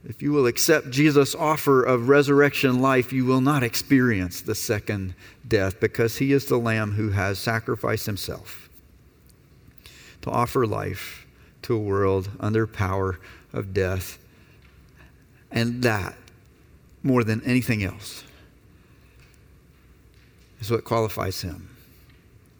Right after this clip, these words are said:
to rule the world and to rule your life and mine.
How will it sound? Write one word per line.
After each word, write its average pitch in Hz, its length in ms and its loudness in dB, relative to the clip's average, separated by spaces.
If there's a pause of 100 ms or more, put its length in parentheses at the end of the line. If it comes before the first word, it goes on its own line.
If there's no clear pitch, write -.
(140)
to 127 100 -4
rule 113 240 2
the 98 60 -4
world 95 280 -6 (1400)
and 101 100 -8
to 101 40 -6
rule 104 220 -2
your 101 180 0
life - 460 -6 (840)
and 107 200 -2
mine. 90 340 -4